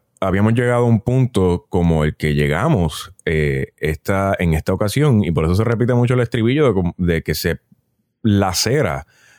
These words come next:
la poca confianza que ya había, eh, en, en muchos de, de, de los sistemas, específicamente el electoral, que precisamente, eh, basándome un poco en lo que menciona la jueza, eh, Orono en su opinión, que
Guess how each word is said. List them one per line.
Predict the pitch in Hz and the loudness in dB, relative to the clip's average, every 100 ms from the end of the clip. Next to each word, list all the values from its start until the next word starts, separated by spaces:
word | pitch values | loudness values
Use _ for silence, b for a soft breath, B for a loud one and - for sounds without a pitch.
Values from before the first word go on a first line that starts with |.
| _ | _
la | 85 82 80 - | -4 -2 -2 -2
poca | 95 104 135 | -2 0 0
confianza | 143 135 127 123 123 | 0 0 2 2 2
que | 107 | 2
ya | 104 | 2
había, | 104 107 110 107 | 2 2 2 0
eh, | - 101 - | 0 -2 -2
en, | 101 98 92 | 0 2 2
en | 90 92 | 2 2
muchos | 90 90 95 | 2 2 0
de, | 92 95 92 | 2 0 0
de, | 92 92 85 | 0 0 0
de | 82 87 | 0 -2
los | 87 | -2
sistemas, | 87 120 131 92 | -2 0 0 0
específicamente | - 78 80 85 90 90 | -2 -2 0 0 0 2
el | 87 | 0
electoral, | 85 - 101 165 | 0 0 -2 -2
que | - 76 B B B - | -4 -6 B B B -4
precisamente, | 80 78 92 95 101 110 87 78 73 76 | -2 0 0 0 0 0 0 0 -2 -2
eh, | |
basándome | 64 80 82 87 95 | -2 -2 0 2 2
un | 92 | 0
poco | 95 92 | 0 0
en | |
lo | 90 | 0
que | 87 | 0
menciona | 82 80 85 85 | 0 -2 -2 -2
la | 87 | 0
jueza, | 82 87 92 90 80 76 | 0 0 0 -2 -2 -2
eh, | 82 78 - | -2 -2 -2
Orono | 85 82 82 | 0 0 -2
en | 87 82 | -2 -2
su | 92 82 | 0 0
opinión, | 80 80 85 120 | 0 0 0 0
que | 165 90 80 | -2 -4 -4